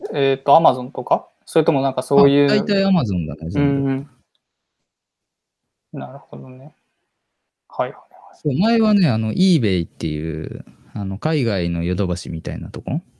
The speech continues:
Speaker 1: はいはいはい。
Speaker 2: から取り寄せて買ってたりもしたんだけど、うん。ちょっとめんどくさくなっちゃったね。
Speaker 1: うん、うん、うん、うん。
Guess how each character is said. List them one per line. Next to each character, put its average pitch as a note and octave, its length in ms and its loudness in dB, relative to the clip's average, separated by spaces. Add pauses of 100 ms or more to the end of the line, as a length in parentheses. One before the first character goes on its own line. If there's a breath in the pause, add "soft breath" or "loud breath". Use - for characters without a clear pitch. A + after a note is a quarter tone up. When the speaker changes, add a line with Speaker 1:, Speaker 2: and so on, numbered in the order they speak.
(100)
Speaker 1:
は C3+ 160 -4
い C3+ 40 -8
は - 120 -12
い - 20 -10
は - 280 -16 (240)
い。 - 20 -4
Speaker 2:
か A2 80 -2
ら F#2+ 140 -2
取 A#2+ 240 -2
り B2 60 2
寄 B2+ 60 4
せ G#2+ 180 -2
て D#2+ 180 -6
買 F2 180 -6
っ - 20 -8
て - 160 -6
た E2 120 -4
り - 100 -8
も E2 100 -10
し - 100 -14
た G#2 120 -4
ん F2+ 80 -4
だ E2+ 100 -8
け - 100 -14
ど、 - 120 -10 (2000 soft breath)
う A2+ 60 0
ん。 E2+ 260 -4 (800)
ち - 140 -4
ょ - 20 0
っ - 20 0
と A2 100 -4
め G#2+ 120 2
ん B2 60 4
ど B2+ 80 4
く B2 40 -8
さ B2+ 140 -2
く D2+ 80 -6
な D#2 80 -6
っ - 60 -14
ち - 80 -12
ゃ - 40 -8
っ - 20 -10
た - 160 -14
ね。 - 260 -16 (260)
Speaker 1:
う D3 80 -8
ん、 C3+ 40 -6
う C3 40 -8
ん、 B2+ 500 -12
う - 40 -12
ん、 E3 220 -16 (2000)
う C#3+ 60 -10
ん。 C3 100 -8